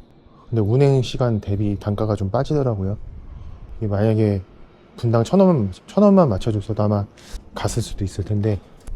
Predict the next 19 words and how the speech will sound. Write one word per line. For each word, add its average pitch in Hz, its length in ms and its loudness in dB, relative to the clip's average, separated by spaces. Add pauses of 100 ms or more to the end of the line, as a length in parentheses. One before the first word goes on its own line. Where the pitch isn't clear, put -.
(100)
어, 87 220 -6
쉽게는 107 880 -2 (260)
눌러지지 107 480 0
않는 98 260 -2
금액이었습니다. 90 840 -6 (500)
물론 110 580 -2 (500)
나쁜 175 300 0
금액은 151 320 4
아닌데 104 460 0 (420)
굳이 110 340 -2 (320)
리스크를 107 520 0
감수하고 110 420 0
싶진 113 400 -4 (200)
않았습니다. 92 600 -6 (1080)
현재 139 360 2
열두 104 320 4
시 110 200 0
이 98 100 -2
분. 104 420 2